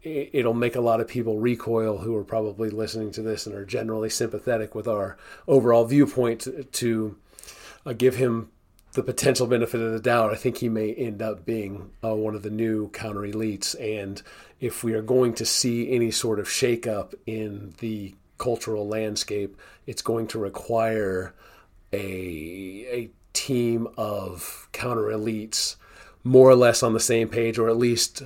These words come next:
united in their opposition to the ruling zeitgeist, the ruling ethos.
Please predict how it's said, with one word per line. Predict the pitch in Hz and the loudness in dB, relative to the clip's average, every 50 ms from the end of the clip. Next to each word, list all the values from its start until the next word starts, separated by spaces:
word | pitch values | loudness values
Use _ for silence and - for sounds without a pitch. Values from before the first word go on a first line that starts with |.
| - - - - - - - - - | -18 -20 -20 -20 -20 -20 -18 -6 -2
united | 123 131 117 117 117 120 120 120 120 110 | 0 2 2 2 2 2 0 0 -2 -2
in | 117 113 | -2 -2
their | 113 110 110 | -2 -2 0
opposition | 104 110 113 - 110 101 101 123 120 - - 120 113 107 104 104 - - - - - _ _ _ _ _ _ - - - _ - - - _ - | 0 0 0 0 -2 -2 0 0 0 0 -2 -2 -4 -4 -6 -8 -12 -16 -20 -20 -20 _ _ _ _ _ _ -20 -20 -20 _ -16 -16 -14 _ 0
to | - 131 | 2 2
the | 113 113 110 | 4 4 4
ruling | 107 110 117 113 110 110 113 107 104 104 107 107 107 107 | 4 4 4 6 6 6 6 4 4 2 -2 -4 -4 -4
zeitgeist, | 104 120 104 113 104 104 107 101 107 - - | -2 -2 -2 -2 -2 -2 -4 -4 -4 -4 -4
the | 113 | -4
ruling | 104 110 107 101 95 85 | -4 -2 -2 -2 -4 -4
ethos. | 95 113 98 - 98 90 90 87 85 - - | -6 -8 -8 -8 -8 -8 -6 -6 -8 -10 -12